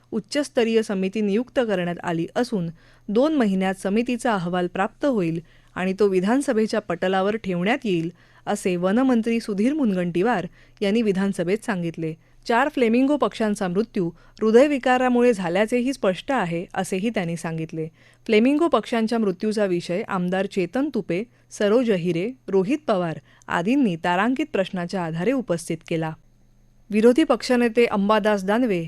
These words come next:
यांचे सदस्य प्रसाद लाड यांच्याविषयी अपशब्द वापरल्याने पाच दिवसांसाठी निलंबन, दिलगिरी व्यक्त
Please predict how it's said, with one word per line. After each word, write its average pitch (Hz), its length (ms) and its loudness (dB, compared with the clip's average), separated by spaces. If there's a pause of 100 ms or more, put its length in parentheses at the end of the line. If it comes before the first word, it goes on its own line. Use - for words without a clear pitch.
यांचे 202 400 0
सदस्य 208 440 -2
प्रसाद 220 480 0
लाड 202 220 2
यांच्याविषयी 196 760 -2
अपशब्द 240 500 -2
वापरल्याने 202 720 0 (380)
पाच 220 260 2
दिवसांसाठी 202 640 -2
निलंबन, 185 520 -2 (500)
दिलगिरी 247 440 4
व्यक्त 226 260 2